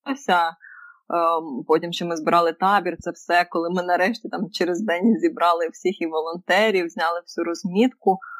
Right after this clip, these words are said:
м, всі були на нервах, але я зрозуміла масштаб цього всього. По-перше, це краса Чорногірського хребту, е, і те, що людина має можливість пробігти його.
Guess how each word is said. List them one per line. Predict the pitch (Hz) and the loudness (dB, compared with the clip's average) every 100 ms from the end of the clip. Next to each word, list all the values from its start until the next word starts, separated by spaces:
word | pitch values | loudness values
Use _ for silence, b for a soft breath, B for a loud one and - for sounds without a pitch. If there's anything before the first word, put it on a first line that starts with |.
| B _ | B _
м, | - 123 175 180 170 | -10 -6 -4 -4 -6
всі | - 214 | 2 2
були | 185 180 185 | 4 2 2
на | 175 | -2
нервах, | 180 202 285 247 - | 0 2 2 0 0
але | 160 180 202 | 0 0 0
я | 190 180 | 0 0
зрозуміла | 180 180 185 190 214 202 - _ _ _ _ - | -2 -4 0 2 4 2 0 _ _ _ _ -12
масштаб | - 180 185 - 202 - | 2 2 4 0 0 -2
цього | 180 175 | -4 -4
всього. | - 214 285 294 175 _ | -6 -2 0 0 -6 _
По-перше, | 185 185 190 180 | -4 0 0 -2
це | 170 170 156 156 - | -4 -2 -2 -2 -4
краса | - 190 202 254 415 - _ | 0 0 2 0 0 -4 _
Чорногірського | - 190 190 185 180 - 175 | -6 -4 0 0 0 -2 -4
хребту, | - 170 - - 180 - B B B B - | -4 -8 -6 -6 -6 -6 B B B B 2
е, | 185 180 - | 4 4 2
і | 185 185 180 180 175 170 165 | 2 2 2 -2 -4 -6 -2
те, | 180 | -2
що | 175 175 | 0 0
людина | 175 170 185 170 | 0 0 0 -2
має | 165 170 165 | 0 0 0
можливість | 165 160 160 170 165 - | -2 -2 -2 -2 -4 0
пробігти | 156 151 202 247 185 | 0 2 0 0 0
його. | 165 170 151 | 0 -2 -8